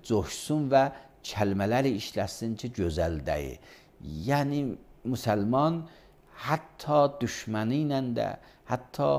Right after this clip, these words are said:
o bütpərəstlə ki, məntiqi yoxdur, m, qarşısında əziyyətlər verir, ondan da gözəl davranır. Ta bu gözəl davranışla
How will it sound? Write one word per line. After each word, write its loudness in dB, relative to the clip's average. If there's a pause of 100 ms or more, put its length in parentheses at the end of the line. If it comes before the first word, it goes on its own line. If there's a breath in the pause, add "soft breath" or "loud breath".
(260 loud breath)
o 6
bütpərəstlə 0
ki, -6
məntiqi 0
yoxdur, -2 (400 loud breath)
m, -4 (1700)
qarşısında 4 (400 loud breath)
əziyyətlər 2
verir, 0
ondan 0
da 2
gözəl -2
davranır. -4 (480 soft breath)
Ta 2
bu 2
gözəl 2
davranışla 2